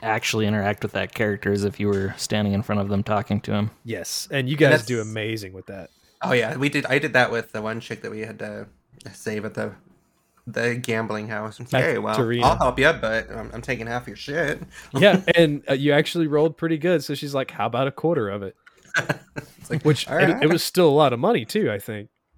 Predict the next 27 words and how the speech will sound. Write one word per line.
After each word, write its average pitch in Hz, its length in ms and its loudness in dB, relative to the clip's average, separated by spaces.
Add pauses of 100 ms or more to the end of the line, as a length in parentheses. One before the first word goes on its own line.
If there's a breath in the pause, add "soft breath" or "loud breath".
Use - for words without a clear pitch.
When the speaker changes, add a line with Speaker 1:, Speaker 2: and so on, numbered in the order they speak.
(180)
Speaker 3:
Yeah, 127 220 4
it 113 60 2
Speaker 1:
You 104 60 -2
Speaker 3:
was. 113 200 0
Speaker 1:
really 98 220 0
should - 200 -4
have 95 160 -6
killed 101 240 -2
Tarina. 104 460 0 (540)
Speaker 3:
<laughs> - 420 0
Speaker 2:
You 175 80 6
know 156 140 6
what's 180 220 8
funny? 170 360 -2 (600 loud breath)
There 143 320 4
is 143 360 0
a 131 240 -2
section 143 520 -4
that's 110 180 -6
already 123 240 2
pre-written 123 720 0
if 113 200 -6
Tarina 113 400 -4
dies 113 420 0
in 101 80 -8
that 101 160 -8
encounter. 107 500 -8